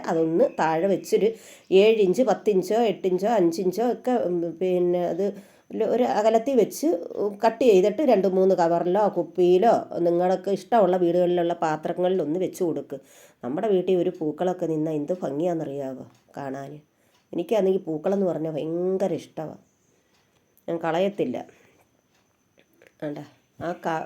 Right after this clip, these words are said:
കവറിൽ നട്ട കണ്ട പൂവ, ഇത് കുപ്പിയിലെയാ. കണ്ട ഇതാ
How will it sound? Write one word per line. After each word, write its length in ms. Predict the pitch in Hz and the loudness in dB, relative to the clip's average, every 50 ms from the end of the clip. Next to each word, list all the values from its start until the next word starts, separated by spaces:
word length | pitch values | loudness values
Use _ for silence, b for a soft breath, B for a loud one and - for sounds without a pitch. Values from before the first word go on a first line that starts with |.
| - - | -6 -4
കവറിൽ 320 | 165 160 160 180 190 208 214 196 170 | -4 -2 -2 -2 -2 -2 -2 -2 -2
നട്ട 180 | 156 - - 180 160 - - _ _ _ _ _ | -4 -4 -6 -6 -6 -6 -10 _ _ _ _ _
കണ്ട 160 | - 180 170 160 160 156 b b b b b b b b b b b b b b b _ _ - - _ _ _ _ - | -14 -12 -12 -12 -12 -14 b b b b b b b b b b b b b b b _ _ -20 -20 _ _ _ _ -12
പൂവ, 220 | 165 156 151 147 - - - - - _ - 180 | -8 -6 -4 -4 -6 -8 -12 -20 -18 _ -8 -6
ഇത് 80 | 175 202 202 - | -6 -6 -4 -6
കുപ്പിയിലെയാ. 600 | 180 - - - 180 185 180 170 151 120 - - - - b b b b b b b b - | -8 -8 -2 0 2 2 4 2 0 -2 -4 -8 -16 -20 b b b b b b b b -10
കണ്ട 180 | 180 180 156 147 143 143 - _ _ _ _ _ _ _ _ _ _ _ _ _ _ _ _ _ _ _ | -6 -6 -6 -6 -8 -10 -14 _ _ _ _ _ _ _ _ _ _ _ _ _ _ _ _ _ _ _
ഇതാ 160 | _ - 190 | _ 0 0